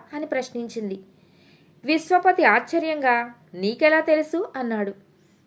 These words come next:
మైథిలి అంతకుముందు పెరట్లో తాను విన్న సంభాషణ గురించి చెప్పింది. విశ్వపతి ఏదో అర్థమైనట్టుగా తల పంకిస్తూ,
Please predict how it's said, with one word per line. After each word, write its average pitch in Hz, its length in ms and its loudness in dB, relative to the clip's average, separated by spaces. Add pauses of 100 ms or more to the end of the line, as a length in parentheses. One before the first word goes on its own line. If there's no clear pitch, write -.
(180)
మైథిలి 330 480 4
అంతకుముందు 269 580 -2
పెరట్లో 226 480 2
తాను 247 300 2
విన్న 175 240 -6
సంభాషణ 196 640 -8
గురించి 302 340 -6
చెప్పింది. 202 400 -4 (640)
విశ్వపతి 339 680 2
ఏదో 202 180 6
అర్థమైనట్టుగా 269 840 0
తల 202 260 -4
పంకిస్తూ, 214 720 -6